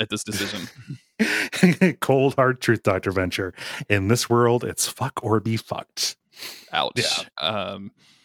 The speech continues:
Speaker 1: I'm curious, <laughs> you know, with the, do, do they say anything about the, the language on the show, on this episode during the, in the commentary? Because it's,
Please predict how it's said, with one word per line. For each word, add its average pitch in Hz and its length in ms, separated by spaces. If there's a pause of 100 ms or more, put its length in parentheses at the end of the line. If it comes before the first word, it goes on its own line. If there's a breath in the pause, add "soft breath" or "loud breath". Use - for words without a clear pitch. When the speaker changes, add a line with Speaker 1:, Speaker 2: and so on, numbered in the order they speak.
(220 loud breath)
Speaker 1:
I'm - 80
curious, 277 440
<laughs> - 40
you - 100
know, 196 100
with - 160
the, 127 380 (140)
do, 156 120
do 143 120
they 208 140
say 214 160
anything 202 340
about 127 320
the, 104 420
the 117 100
language 113 440
on 139 100
the 139 60
show, 147 360
on 127 100
this 131 120
episode 131 360
during 120 160
the, 117 40
in 117 80
the 120 60
commentary? 127 480
Because 120 420 (480 loud breath)
it's, - 320